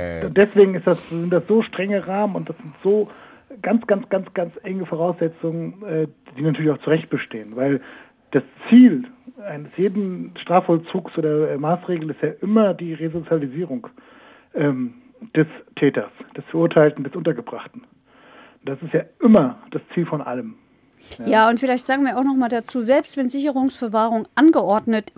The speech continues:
Speaker 3: worden ist, wird das ja immer geprüft.
Speaker 2: Genau, das wird immer geprüft. Die, diese Prognose muss immer bestätigt werden, jedes Jahr. Ähm, und, äh, dann kommt ein Gutachter und, und das Gericht befasst sich dann noch mal mit der Geschichte und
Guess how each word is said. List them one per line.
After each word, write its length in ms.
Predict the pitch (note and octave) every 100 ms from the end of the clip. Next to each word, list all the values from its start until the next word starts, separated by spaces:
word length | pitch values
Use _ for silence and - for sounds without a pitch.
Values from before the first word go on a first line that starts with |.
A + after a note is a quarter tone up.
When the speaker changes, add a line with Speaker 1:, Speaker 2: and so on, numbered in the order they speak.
| -
Speaker 3:
worden 420 | F#3+ G3+ A3+ A#3
ist, 260 | A3+ B3 G3+
wird 200 | B3 B3
das 120 | A#3+
ja 80 | G#3 -
immer 260 | A#3 A#3+
geprüft. 840 | G#3+ - - A3+ G3 - - - - _ A#3+
Speaker 2:
Genau, 240 | G#3 E3+
das 160 | - D#3+
wird 120 | E3
immer 160 | F3
geprüft. 460 | D#3+ D#3 A3 A#3 A#3
Die, 140 | F3+
diese 440 | E3 E3+ D#3 E3 D#3+
Prognose 520 | - D#3+ E3+ G#3 G#3
muss 180 | F#3+ F3 -
immer 340 | G3 G3+ F3+ - _
bestätigt 420 | E3 - B3 A#3
werden, 180 | G#3+ G#3 F#3+
jedes 260 | F#3 E3+
Jahr. 360 | F3+ F#3+ C4 - _ _ - - - - _
Ähm, 600 | F3 F3+ F3+ F3+ F3+ F#3 - -
und, 500 | F3 F3 F3 F3 F3
äh, 180 | E3
dann 100 | D#3+
kommt 180 | D#3 D#3+
ein 100 | D#3+
Gutachter 540 | G3+ G3 F3+ - F3+ E3+
und, 240 | E3 D#3 - _ - - -
und 100 | D#3+
das 60 | D#3+
Gericht 320 | - D#3+ D#3+ -
befasst 320 | D#3+ F#3 F#3
sich 100 | -
dann 140 | F3+
noch 80 | F3
mal 120 | E3
mit 120 | E3 E3
der 80 |
Geschichte 500 | D#3+ D#3 D#3+ - D#3+
und 320 | D3+ D3 D3